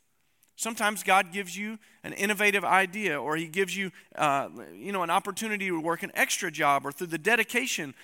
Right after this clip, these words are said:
of an increased business profits. You know, you, you might just say, "Lord, in my business this year, anything we make over this, it's yours."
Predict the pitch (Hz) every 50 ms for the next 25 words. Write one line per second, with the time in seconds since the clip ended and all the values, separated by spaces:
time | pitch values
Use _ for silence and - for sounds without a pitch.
0 | - - - _ _ - - 175 175 - - - 196 208 214 202 - 196 185 190
1 | - - 190 202 294 311 254 262 165 - - - 170 139 131 - - 113 107 -
2 | 214 220 202 165 - - - - _ - 202 202 - 208 220 226 240 240 214 233
3 | 233 - - 240 226 202 196 214 240 262 226 - - 196 202 202 208 233 208 202
4 | 262 240 233 208 175 - - 165 156 - - 165 151 143 123 - _ - _ _
5 | _ _ _ _ - - - - - - 208 233 277 269 - 277 277 254 247 254
6 | 233 226 254 277 - 247 240 233 226 226 190 240 277 226 - - - 202 - -
7 | 240 277 302 269 - - - - -